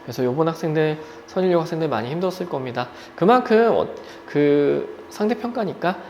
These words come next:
아마 등급 컷이 좀 많이 내려올 테니까 너무 걱정하지 마시고요. 그 다음에 이제 그 이번 겨울방학 준비 잘해서, 이제 고 삼이죠. 잘해서 이제 좋은 결과 또 만들어 봅시다. 너무 고생 많이 하셨고요. 예, 그러면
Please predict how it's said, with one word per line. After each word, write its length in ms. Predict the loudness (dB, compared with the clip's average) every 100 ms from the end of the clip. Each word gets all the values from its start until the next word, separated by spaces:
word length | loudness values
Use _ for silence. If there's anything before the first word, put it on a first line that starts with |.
| -8
아마 100 | -6
등급 260 | -4 -4 -2
컷이 160 | -4 -4
좀 160 | -4 -2
많이 220 | -2 -4
내려올 280 | -4 -4 -6
테니까 540 | -6 -8 -6 -4 -4
너무 200 | -4 -8
걱정하지 420 | -10 -10 -8 -6
마시고요. 600 | -8 -8 -10 -2 0 0 -4 -16 -18
그 80 | -8
다음에 480 | -4 -4 -4 -6 -8 -12
이제 280 | -6 -2 -2 -4 -16 -20 -20 -20 -12
그 140 | -2 0
이번 300 | 2 2 0
겨울방학 600 | 0 0 0 0 -2 -6 -16 -20 -20
준비 560 | -10 -6 -4 -2 -4 -6
잘해서, 500 | -10 -8 -4 -2 -4 -6 -18 -12
이제 100 | -8
고 100 | -6
삼이죠. 440 | -4 -4 0 -2 -2 -14 -18
잘해서 340 | -6 -6 -4 -6
이제 140 | -6
좋은 320 | -8 -8 -6
결과 240 | -4 -6 -6
또 100 | -8
만들어 280 | -8 -10
봅시다. 380 | -10 -14 -14 -16 -16 -20 -20 -2
너무 200 | 4 4
고생 200 | 4 0
많이 200 | 0 0
하셨고요. 720 | -2 -4 0 4 4 4 0
예, 160 | -6 -6 -8
그러면 260 | -10 -10